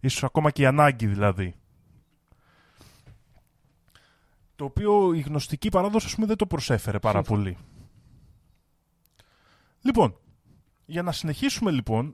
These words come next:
Speaker 1: ένα άλλο κομμάτι με το οποίο πάλι οι γνωστικοί φαίνεται να συνδέονται, εκτός όπως είπαμε από αυτή την πρώτη δημιουργία ίσως, τουλάχιστον τόσο έντονα, της έννοιας του, της ορθόδοξης πίστης και της αίρεσης,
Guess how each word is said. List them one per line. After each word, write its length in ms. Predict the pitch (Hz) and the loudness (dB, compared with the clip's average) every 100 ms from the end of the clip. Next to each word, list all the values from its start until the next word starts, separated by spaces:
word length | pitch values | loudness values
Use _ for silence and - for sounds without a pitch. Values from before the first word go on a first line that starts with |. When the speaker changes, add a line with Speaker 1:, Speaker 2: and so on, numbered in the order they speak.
| - | -8
Speaker 1:
ένα 240 | 202 214 | -6 -2
άλλο 180 | 254 247 | -2 -2
κομμάτι 360 | 190 180 156 | 0 0 0
με 60 | 143 | -2
το 100 | 131 | -2
οποίο 220 | 123 170 | 0 0
πάλι 280 | - 180 185 | 2 0 -2
οι 40 | |
γνωστικοί 420 | 135 131 - - 123 | -6 -8 -12 -14 -10
φαίνεται 260 | 131 113 | -8 -8
να 100 | 113 | -8
συνδέονται, 760 | - 110 104 98 95 101 135 180 _ _ _ _ | -8 -8 -6 -6 -6 -6 -6 -8 _ _ _ _
εκτός 420 | - 107 - 131 - | -14 -8 -2 -2 -2
όπως 280 | 120 123 | -2 -4
είπαμε 280 | 131 123 120 | -2 -2 -2
από 120 | 113 | -4
αυτή 240 | 110 - 147 | -6 -4 -6
την 140 | 131 | 0
πρώτη 300 | 117 139 - | 4 4 2
δημιουργία 680 | 120 113 113 107 110 139 110 | -4 -2 0 0 0 2 2
ίσως, 440 | 123 - 107 - - _ _ | 2 -2 -6 -10 -18 _ _
τουλάχιστον 380 | 143 156 156 156 | 2 2 0 -4
τόσο 280 | 147 156 147 | -2 0 2
έντονα, 520 | 151 127 117 104 95 _ _ - _ | 0 0 -4 -4 -8 _ _ -20 _
της 220 | - - | -8 -4
έννοιας 480 | 139 139 139 120 - | -2 0 0 -2 -4
του, 340 | - 113 110 - - | -6 -4 -4 -8 -12
της 180 | 117 | -8
ορθόδοξης 540 | 113 - 143 135 - - | -6 -2 0 0 -4 -4
πίστης 420 | 135 - - - | -4 -4 -8 -6
και 100 | 127 | -6
της 180 | - - | -4 0
αίρεσης, 600 | 123 101 - 123 147 | 0 0 -6 -10 -12